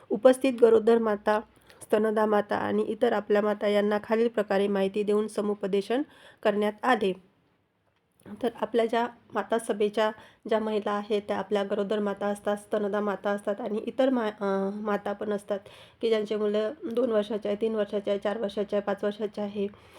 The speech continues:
आणि अशा ज्या माता आहेत त्यांना आपण बोलावून सभा घेत असतो आणि त्यांना आपल्याला हे गरोदरपणातील रक्तक्षय काय आहे आणि त्याचे धोके काय असू शकतात आणि तो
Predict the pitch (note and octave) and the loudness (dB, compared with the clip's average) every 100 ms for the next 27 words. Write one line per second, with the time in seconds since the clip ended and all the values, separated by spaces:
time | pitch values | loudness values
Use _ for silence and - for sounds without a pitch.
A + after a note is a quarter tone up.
0 | - - A3 A3+ A#3 - G#3 A#3 A3+ A3 | -20 -6 -2 0 0 -2 -2 0 2 2
1 | G3+ G#3 G3+ A3 G#3 G3+ G3+ G3+ G#3 G#3 | 0 -2 -4 -2 -4 -2 -2 -2 -4 -4
2 | G#3 G3+ G#3 G#3 G3 G3 G#3 G3+ G#3+ - | -2 -2 -2 -4 -4 -2 -4 -6 -12 -10
3 | G#3 G#3 G#3 G#3 G3+ G#3 G3 - G3+ G3+ | -8 -4 -6 -4 -2 -2 -2 -2 -2 -2
4 | G#3+ - - - - A#3 A3+ - _ _ | -4 -10 -20 -12 4 6 6 2 _ _
5 | _ _ G#3+ G#3+ A3+ A#3 A#3+ - G3+ G#3 | _ _ -4 4 6 6 4 0 -2 -4
6 | G#3 G#3 G#3 A#3 A3+ G#3+ - - - - | 0 0 0 -4 -2 -2 -4 -10 -20 -8
7 | - G3+ G3+ G3 F#3 F#3+ - - - G3+ | -2 0 0 -2 -6 -8 -16 -20 -12 -6
8 | G3+ G#3 G3 G#3 G#3 G#3+ G#3+ G#3+ G#3+ A3+ | -6 -4 -6 -4 -4 -4 -4 -6 -4 -4
9 | G#3+ - G#3 F#3+ - F#3+ - - - _ | -4 -6 -8 -10 -12 -14 -14 -18 -20 _
10 | - G#3+ A3+ A#3 A#3 A#3 _ G#3+ - A3+ | -8 -4 -2 0 -2 -6 _ -14 -2 2
11 | A3 - | 2 0